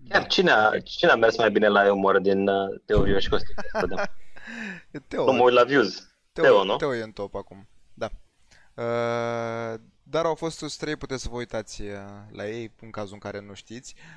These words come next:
Speaker 2: Foarte drăguț întrebarea lui Vârtejaru. Întrebare în mod clar, la Sorin e noapte, la Popescu e zi, iar la Sergiu nu o să zică. Când e filmat, de fapt, acest live?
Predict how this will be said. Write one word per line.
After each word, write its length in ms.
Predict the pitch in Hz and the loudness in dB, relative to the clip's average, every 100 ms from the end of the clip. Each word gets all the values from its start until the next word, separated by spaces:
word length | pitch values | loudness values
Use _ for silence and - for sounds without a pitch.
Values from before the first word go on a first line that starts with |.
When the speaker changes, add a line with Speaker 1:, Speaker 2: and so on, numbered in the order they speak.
| - _ | -20 _
Speaker 2:
Foarte 320 | - 156 147 | -6 -6 -4
drăguț 280 | 135 135 139 | -6 -6 -6
întrebarea 480 | 135 123 123 131 131 | -8 -8 -4 -2 -2
lui 100 | 123 | -4
Vârtejaru. 540 | 123 - 117 131 135 131 | -10 -10 -6 -4 -4 -8
Întrebare 500 | 127 135 143 156 139 | -10 -8 -4 -2 -4
în 100 | 131 | -6
mod 220 | 143 - | -10 -8
clar, 300 | 151 156 143 | -4 -4 -4
la 160 | 131 | -6
Sorin 400 | 123 - 131 135 | -6 -6 -10 -8
e 60 | 127 | -10
noapte, 320 | 117 143 - | -8 -8 -4
la 120 | 135 | -4
Popescu 460 | 127 127 139 135 131 | -4 -6 -6 -6 -6
e 100 | 113 | -6
zi, 200 | 110 131 | -6 -6
iar 140 | 143 131 | -4 -4
la 120 | 117 | -6
Sergiu 380 | - 139 127 131 | -6 -8 -8 -10
nu 80 | |
o 40 | 135 | -10
să 140 | - | -8
zică. 280 | 123 117 110 | -10 -10 -10
Când 280 | - 165 156 | -10 -10 -6
e 60 | 147 | -6
filmat, 440 | - 123 151 - | -6 -6 -6 -6
de 140 | 131 | -12
fapt, 300 | 127 139 - | -6 -6 -4
acest 400 | 139 - 139 - - | -6 -4 -6 -6 -4
live? 300 | 131 127 | -2 -2